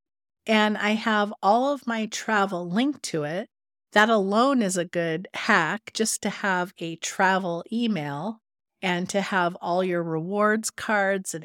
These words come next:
everything linked and all your travel points linked to one email. But then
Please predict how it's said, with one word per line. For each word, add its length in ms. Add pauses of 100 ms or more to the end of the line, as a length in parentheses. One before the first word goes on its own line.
everything 540
linked 640
and 100
all 140
your 240
travel 680 (420)
points 400
linked 560
to 560 (440)
one 520
email. 680 (420)
But 240 (140)
then 480